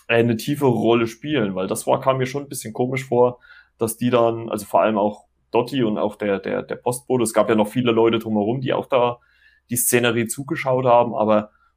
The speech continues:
ob vielleicht zumindest Dottie, weil da habe ich auch gelesen, dass das vielleicht auch eine Anspielung auf eine Hexe aus dem Marvel-Universum sein soll oder aus dem Comic-Universum sein soll, ähm, ob die auch noch mal jetzt, äh, zum Finale hin, also Folge acht, Folge neun,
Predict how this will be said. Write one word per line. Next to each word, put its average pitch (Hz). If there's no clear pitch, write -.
ob 110
vielleicht 107
zumindest 117
Dottie, 139
weil 110
da 101
habe 117
ich -
auch 131
gelesen, 127
dass 113
das 107
vielleicht 104
auch -
eine 117
Anspielung 127
auf 113
eine 110
Hexe 131
aus -
dem 117
Marvel-Universum 131
sein 117
soll 113
oder 107
aus -
dem 107
Comic-Universum 120
sein 110
soll, 113
ähm, 101
ob 117
die -
auch 120
noch 117
mal 117
jetzt, 113
äh, 113
zum 117
Finale 110
hin, 123
also 101
Folge 107
acht, -
Folge 107
neun, 113